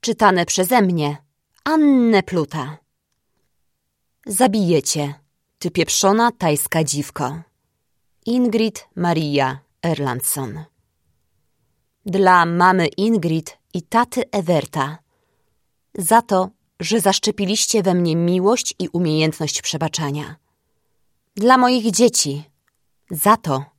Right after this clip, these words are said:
że jesteście tak samo pełne światła i magii,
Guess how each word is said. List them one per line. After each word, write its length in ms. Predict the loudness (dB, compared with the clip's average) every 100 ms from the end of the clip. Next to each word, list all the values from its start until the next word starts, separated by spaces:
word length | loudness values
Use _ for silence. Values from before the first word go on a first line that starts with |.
| _
że 200 | -4 0
jesteście 500 | 0 0 -4 -2 -4
tak 220 | -4 -6
samo 320 | 0 2 2 0
pełne 280 | -2 -2
światła 480 | -2 -2 -4 -2 -4
i 180 | -2 -2
magii, 540 | 0 -2 -4 -6 -6